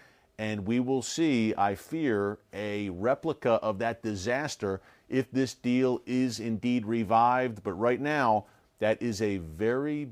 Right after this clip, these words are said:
big if, and Israel is watching all of this very, very closely, folks, as the wars and rumors of wars continue. Thankfully,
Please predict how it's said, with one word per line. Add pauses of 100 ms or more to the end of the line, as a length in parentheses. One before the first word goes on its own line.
(140)
big
if,
and
Israel
is
watching (100)
all
of
this (140)
very,
very
closely,
folks,
as (400)
the
wars
and
rumors
of
wars
continue.
Thankfully,